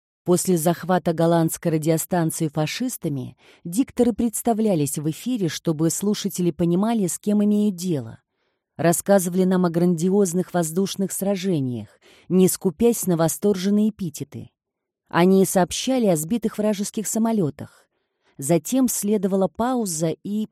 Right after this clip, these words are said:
понижение тона. Вскоре мы привыкли к тому, что звучало после паузы.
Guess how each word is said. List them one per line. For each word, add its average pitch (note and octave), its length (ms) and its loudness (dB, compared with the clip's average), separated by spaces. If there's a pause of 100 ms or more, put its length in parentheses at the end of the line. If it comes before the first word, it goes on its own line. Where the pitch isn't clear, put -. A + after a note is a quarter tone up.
(120)
понижение F#3+ 680 0
тона. C3 500 -6 (640)
Вскоре B3 340 2
мы B3 120 4
привыкли A3 440 0
к - 80 -10
тому, F#3 320 -2
что G#3+ 340 0
звучало F3+ 580 -2
после F#3 360 -4
паузы. B2+ 600 -6